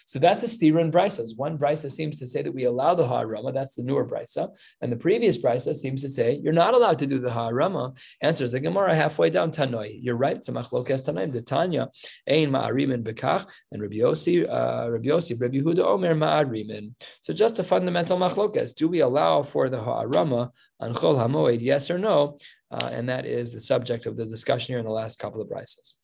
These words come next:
Rav, Chatzule Chatzle B'Chula D'Moada. Rav had cut down some grains on Chol Hamoed. Shama Shmuel, Shmuel heard about it. Ikbid, he was very upset.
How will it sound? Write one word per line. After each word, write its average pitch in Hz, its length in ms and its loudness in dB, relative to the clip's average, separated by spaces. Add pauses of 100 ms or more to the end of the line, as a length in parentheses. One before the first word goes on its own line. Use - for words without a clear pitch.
(280)
Rav, 135 580 2 (800)
Chatzule 151 640 4
Chatzle 131 320 0
B'Chula 123 320 -2
D'Moada. 110 460 -8 (260)
Rav 151 400 6
had 123 180 2
cut 160 220 0
down 143 240 4
some 123 180 -6
grains 131 300 0
on 135 100 -2
Chol 110 200 -8
Hamoed. 151 340 0 (220)
Shama 160 420 4
Shmuel, 113 460 -6
Shmuel 143 320 0
heard 110 140 -4
about 113 260 -4
it. 147 160 -8
Ikbid, 185 320 -2
he 113 60 -8
was 104 180 -12
very 151 240 0
upset. - 400 -8